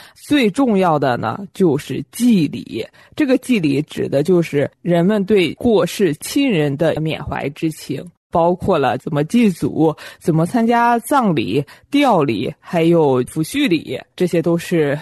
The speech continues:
祭礼的部分。因为涵盖的这个范围和步骤太多了，今天时间的原因呢，我就跟大家讲一讲祭祖的这个礼到底是什么，而且它受什么样的影响。中国的祭祖呢，它分三种，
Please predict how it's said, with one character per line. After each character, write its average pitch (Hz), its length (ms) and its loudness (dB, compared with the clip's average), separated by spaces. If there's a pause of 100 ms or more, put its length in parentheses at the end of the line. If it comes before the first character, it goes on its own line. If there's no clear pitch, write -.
祭 208 180 0
礼 151 220 -2
的 113 240 -4
部 226 120 2
分。 135 240 -4 (360)
因 254 120 -2
为 269 80 2
涵 165 260 -4
盖 240 140 0
的 180 160 2
这 190 80 0
个 254 100 2 (200)
范 220 260 -2
围 151 160 0
和 170 240 0
步 254 140 -2
骤 190 160 2
太 233 140 -2
多 262 340 2
了， 180 200 0 (120)
今 240 180 -4
天 247 180 -2
时 185 200 -10
间 226 160 -2
的 262 80 -2
原 156 200 -2
因 156 60 -4
呢， 156 140 -4
我 143 80 -4
就 170 100 -6
跟 202 140 -4
大 214 80 -2
家 214 100 -2
讲 151 240 -4
一 175 60 -4
讲 151 140 -2
祭 269 280 0
祖 175 420 -4
的 143 160 -4
这 202 160 0
个 156 280 0
礼 156 360 -4 (300)
到 165 160 0
底 143 120 -2
是 151 180 -6
什 120 160 -6
么， 110 180 -8 (220)
而 185 100 0
且 190 100 -2
它 165 140 -4
受 170 220 -2
什 160 120 -10
么 143 120 -4
样 160 200 -2
的 135 80 -4
影 98 240 -8
响。 170 220 -6 (460)
中 277 120 -2
国 214 160 0
的 214 200 2
祭 269 280 0
祖 180 380 -2
呢， 160 300 0 (260)
它 262 100 -2
分 285 200 -2
三 269 260 0
种， - 240 -4